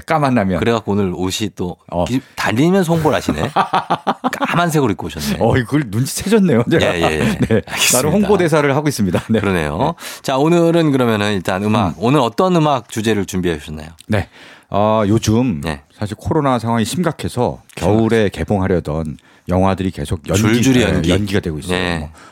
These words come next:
Speaker 1: 서복이라든지
Speaker 2: 서복, 예.
Speaker 1: 인생은 아름다워라든지
Speaker 2: 음.
Speaker 1: 그다음에,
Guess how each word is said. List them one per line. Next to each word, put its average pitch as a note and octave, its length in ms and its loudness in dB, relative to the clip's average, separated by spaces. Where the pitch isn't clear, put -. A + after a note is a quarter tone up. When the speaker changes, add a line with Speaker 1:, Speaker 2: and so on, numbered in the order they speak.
Speaker 1:
서복이라든지 G2+ 880 0
Speaker 2:
서복, E2+ 380 0
예. E2 240 -4
Speaker 1:
인생은 G2+ 420 0
아름다워라든지 D#2 880 -4
Speaker 2:
음. E2+ 400 -4
Speaker 1:
그다음에, E2+ 460 -2